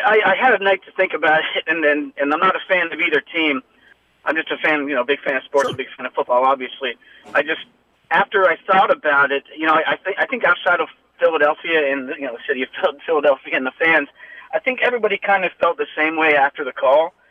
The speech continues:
Speaker 1: It, it, it, and it, essentially it came from kind of a selfish place as a fan. You know, we kind of just wanted to see what if, you know, what could possibly have happened. And at the moment, and in that moment, we're, we're kind of took away from the fact that, yes, it was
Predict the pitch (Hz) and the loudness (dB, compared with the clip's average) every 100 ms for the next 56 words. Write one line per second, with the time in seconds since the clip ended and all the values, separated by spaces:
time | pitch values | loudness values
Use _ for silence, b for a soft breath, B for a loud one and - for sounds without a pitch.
0 | b _ _ _ _ _ - - 139 214 | b _ _ _ _ _ -18 -14 -4 -2
1 | 196 190 190 180 180 180 - 175 262 254 | 0 0 0 0 -2 -2 -2 0 0 2
2 | 190 175 196 185 - 170 160 - 185 196 | 0 2 0 0 0 -2 -2 -2 0 2
3 | 160 151 - 151 147 135 - 139 143 139 | 0 -2 0 0 0 -8 0 0 0 -4
4 | 131 123 139 147 151 151 139 147 - 185 | -4 -4 0 0 0 0 -2 -2 -2 0
5 | 185 156 143 143 151 147 - 127 - 156 | 0 0 -2 0 -2 -2 -6 -14 -10 -6
6 | 151 135 139 131 139 - 123 127 123 139 | 0 2 2 0 -4 -8 -8 -4 0 0
7 | 143 _ - 147 143 143 135 120 127 127 | -2 _ -12 -4 -4 -4 -4 -2 0 -2
8 | - 170 180 B B B B B B _ | -2 -4 -6 B B B B B B _
9 | - 165 175 185 180 202 220 175 160 - | -2 0 2 0 0 2 2 2 -2 -2
10 | 143 165 175 165 151 175 151 143 143 139 | -4 -2 0 0 0 0 0 -2 -4 -6
11 | - - - - - 156 156 160 147 135 | -8 -4 -2 -2 -4 0 0 0 -2 -6
12 | 151 139 139 135 147 - 147 143 139 | -2 -2 -4 -2 -2 -2 0 2 0